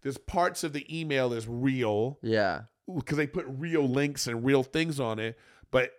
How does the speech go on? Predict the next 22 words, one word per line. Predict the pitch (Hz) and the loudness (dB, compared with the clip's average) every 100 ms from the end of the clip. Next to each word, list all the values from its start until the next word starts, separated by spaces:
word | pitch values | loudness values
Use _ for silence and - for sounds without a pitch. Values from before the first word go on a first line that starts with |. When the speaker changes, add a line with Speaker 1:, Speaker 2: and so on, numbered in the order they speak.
| - | -8
Speaker 1:
it's | 127 - | -8 0
the | 135 | 2
one | 131 151 156 151 | 4 6 6 4
that, | 143 135 - | 2 0 -4
I | 120 | -4
guess, | 135 139 - | -4 -4 -6
if | 120 131 | -8 -6
you | 131 | -6
say, | - 135 127 123 120 _ _ _ - _ | 0 2 4 2 0 _ _ _ -20 _
"Oh, | 151 | 2
let | 160 170 | 4 4
me | 175 | 0
make | 165 165 | 0 -2
sure | 165 165 | -2 -4
my | 147 | -4
password | 160 160 170 - 127 | 2 2 2 0 2
is | 123 | 2
okay," | 117 127 110 107 107 104 _ _ | 0 0 0 2 -2 -4 _ _
that's | 131 135 139 - | 4 6 4 0
the | - 110 | -10 -10
fake | - 147 165 - | -4 -4 -4 -6
people. | 117 90 78 | -6 -8 -12